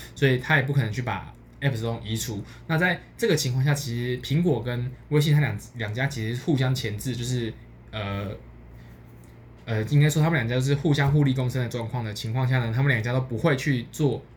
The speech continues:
危害对方的事情，因为对于自己也是一个七伤拳的概念，他如果去动到对方的话，那自己也会付出很大的损失。那今天，呃，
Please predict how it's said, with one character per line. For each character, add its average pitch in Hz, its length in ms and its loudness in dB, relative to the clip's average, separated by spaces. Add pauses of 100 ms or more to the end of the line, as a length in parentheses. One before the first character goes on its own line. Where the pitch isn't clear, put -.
危 113 140 -2
害 139 120 4
对 135 140 0
方 123 140 -2
的 110 60 -6
事 131 100 -4
情， 107 200 -8
因 127 80 -2
为 127 100 0
对 156 240 2
于 127 80 0
自 156 140 -2
己 107 220 -8 (240)
也 117 100 -6
是 147 140 0
一 - 20 4
个 139 80 4
七 135 200 0
伤 135 180 2
拳 127 160 -4
的 104 60 -8
概 113 180 -4
念， 110 160 -6
他 127 340 0 (1040)
如 151 160 4
果 170 120 6
去 139 340 0 (540)
动 139 200 0
到 143 160 2
对 143 160 2
方 113 240 -4
的 101 60 -8
话， 117 380 -6
那 127 120 0
自 170 140 0
己 110 240 -4
也 104 120 -4
会 127 160 4
付 131 300 -4
出 123 240 -2
很 107 160 -4
大 120 180 2
的 110 60 -2
损 98 180 -8
失。 104 260 -10 (300)
那 175 140 2
今 185 180 0
天， 190 400 2 (140)
呃， 104 360 -10